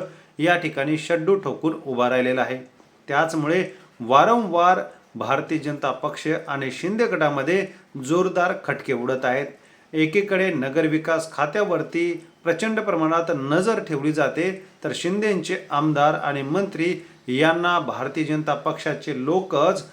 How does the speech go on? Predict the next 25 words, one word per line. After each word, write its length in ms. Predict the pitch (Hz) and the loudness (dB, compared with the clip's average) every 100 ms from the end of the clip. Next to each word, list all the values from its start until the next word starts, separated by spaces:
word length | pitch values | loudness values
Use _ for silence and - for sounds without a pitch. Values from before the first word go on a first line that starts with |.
| - _ | -20 _
त्यांच्या 280 | 160 156 180 | -2 0 2
विरोधकांकडे 960 | 160 220 254 254 165 170 170 165 170 180 - - _ | 2 6 6 6 4 2 0 -2 0 -2 -6 -20 _
रसद 340 | 123 165 233 254 | 0 2 4 4
पुरवल्याचा 560 | 196 156 139 143 160 147 | 2 0 0 0 0 0
आरोपही 460 | 131 139 156 156 | 2 2 0 0
केला 300 | 185 127 117 | 0 0 0
जातोय. 380 | 123 131 127 127 135 - - - _ 131 | 2 0 0 -4 -6 -12 -20 -20 _ 0
या 180 | 147 | 2
ठिकाणी 540 | 170 165 160 156 175 185 | 2 0 0 2 2 0
बाळासाहेब 520 | 139 127 143 156 156 - | 2 2 2 0 -2 -4
ठाकरेंनी 480 | 139 139 151 180 196 156 | -4 -4 -2 -4 -4 -6
उभी 200 | 139 147 | -4 -4
केलेली 400 | 147 135 143 127 | -2 -2 -2 -4
शिवसेना 580 | 185 190 - 156 175 185 - - - | -4 -4 -2 2 2 0 -4 -18 -6
ज्या 140 | 127 160 | 2 2
पद्धतीने 680 | 160 170 160 240 247 226 202 | 2 -2 4 4 4 2 -2
दोन 360 | 156 180 180 160 156 | 0 0 0 -4 -8
तुकड्यामध्ये 540 | 151 226 226 151 156 | -2 0 0 0 0
झाली, 340 | 127 143 190 202 - - - | -2 0 0 0 -6 -20 -6
त्याच 380 | 165 175 202 196 - | 2 6 6 2 -6
या 160 | 143 151 | 0 0
ठिकाणी 400 | 156 135 151 156 | 0 -2 0 0
भारतीय 400 | 120 131 131 139 | 0 -4 -4 -6
जनता 260 | 143 139 | -6 -4
पक्षाने 800 | 131 180 - 156 151 190 190 - | -6 -6 -4 -2 0 -2 -4 -12